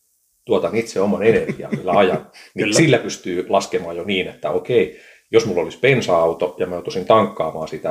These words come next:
Speaker 1: niin nämä samat kilometrit, niin kyllähän tää sitten tuottaa. Siis satoja euroja niin kuin kesän aikana sitä ajomatkaa.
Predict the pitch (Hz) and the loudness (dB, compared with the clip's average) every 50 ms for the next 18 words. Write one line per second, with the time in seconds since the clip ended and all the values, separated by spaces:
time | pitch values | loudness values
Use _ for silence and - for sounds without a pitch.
0 | - - - - 90 85 - - 98 95 90 - - - 92 90 80 78 76 - | -6 -6 -10 -12 -12 -8 -4 -2 -2 -2 -2 -4 -6 -4 -4 -4 -4 -4 -8 -16
1 | - 78 - - 85 76 - - - _ _ _ _ - 104 104 101 92 - - | -20 -20 -20 -20 -20 -20 -20 -20 -20 _ _ _ _ 0 2 2 2 0 -6 -8
2 | - 90 87 - 95 82 - - - 90 - - - - - - - _ _ - | -8 -6 -4 -2 -4 -4 -4 -4 -6 -6 -6 -6 -8 -10 -10 -10 -14 _ _ -20
3 | - - - 95 87 - - - 123 - 113 101 101 104 117 117 98 92 82 78 | -20 -16 -14 -12 -12 -6 0 0 2 2 2 0 2 6 6 6 6 6 2 -2
4 | 78 73 - - - _ _ _ _ _ 139 _ _ - - 85 80 76 - 76 | -6 -8 -10 -12 -18 _ _ _ _ _ -20 _ _ -18 -16 -16 -16 -16 -16 -16
5 | - - - 214 214 214 - 220 - - - 214 _ _ _ _ _ _ _ - | -16 -16 -18 -20 -20 _ -20 -20 -20 -20 -20 -20 _ _ _ _ _ _ _ -8
6 | - - - - 73 - - - 67 69 - - - _ _ _ _ _ - - | -6 -6 -6 -10 -12 -18 -20 -18 -18 -20 -20 -20 -20 _ _ _ _ _ -18 -16
7 | 80 - 80 78 - - - - - 214 214 214 220 - - _ | -12 -12 -10 -10 -10 -12 -12 -16 -18 -20 -20 -20 -20 -20 -20 _